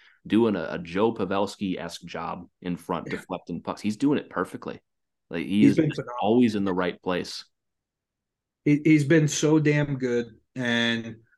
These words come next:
Speaker 2: this is, we're getting close to where Val was before all the injuries happened last year. We're getting close. I, I, I wanna say he's back, but he-, he's getting close,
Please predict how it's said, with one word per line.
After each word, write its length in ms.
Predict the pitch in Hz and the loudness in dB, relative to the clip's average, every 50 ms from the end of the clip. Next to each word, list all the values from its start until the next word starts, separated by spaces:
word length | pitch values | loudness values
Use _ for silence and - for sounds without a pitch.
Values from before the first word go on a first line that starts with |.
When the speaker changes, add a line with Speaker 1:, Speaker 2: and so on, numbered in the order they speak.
| _ _ _ _ _ _ _ _ _ _ - | _ _ _ _ _ _ _ _ _ _ -2
Speaker 2:
this 300 | 147 147 165 165 - 185 | 2 2 2 4 6 4
is, 300 | 165 143 143 156 - - | 4 4 2 -2 -4 0
we're 120 | 156 151 | 2 4
getting 200 | 151 196 - 160 | 6 4 4 2
close 340 | - - 165 160 156 143 - | 0 2 4 4 4 4 2
to 80 | - 139 | 0 0
where 140 | 143 135 127 | 2 2 0
Val 260 | 123 120 120 117 113 | 0 -2 -2 -2 -2
was 440 | 113 117 117 113 110 110 - - - _ - 143 | -2 -4 -4 -6 -8 -8 -10 -12 -14 _ -10 -6
before 720 | - 131 127 - 135 120 120 117 117 113 110 107 101 - - _ _ - | -4 -4 -2 0 2 2 4 4 2 2 0 -4 -6 -8 -14 _ _ -4
all 120 | 127 123 | -4 -2
the 100 | 120 117 | -2 -2
injuries 480 | 110 117 117 110 - - 113 107 104 - | -4 -4 -6 -6 -8 -10 -8 -8 -8 -8
happened 280 | - 104 - - 101 | -10 -10 -10 -12 -14
last 260 | - - 104 - - - | -14 -14 -12 -12 -12 -8
year. 80 | 98 | -4
We're 60 | 113 | 0
getting 160 | 135 156 156 - | 0 0 0 -2
close. 320 | - 120 107 90 - - | -4 -6 -6 -6 -8 -10
I, 280 | 117 120 107 127 127 - - | -10 -8 -8 -8 -8 -6 -4
I, 100 | 147 147 - | -6 -4 0
I 60 | 151 147 | 0 2
wanna 220 | 147 147 156 151 | 4 4 4 4
say 160 | 147 - 170 | 4 4 4
he's 140 | 143 135 131 | 4 4 2
back, 340 | 127 120 127 156 170 - - - | 0 0 0 0 -2 -2 -4 -4
but 220 | 123 117 110 - - - - - _ _ _ _ _ _ _ _ _ _ _ _ _ _ _ _ | -4 -4 -4 -6 -12 -20 -20 -20 _ _ _ _ _ _ _ _ _ _ _ _ _ _ _ _
he-, 160 | - 113 - - | -8 -6 -2 2
he's 160 | 151 143 139 | 2 4 4
getting 240 | 135 160 156 - 143 | 4 4 2 2 0
close, 480 | 135 - 120 107 - - - - - | -4 -6 -6 -6 -6 -8 -10 -12 -14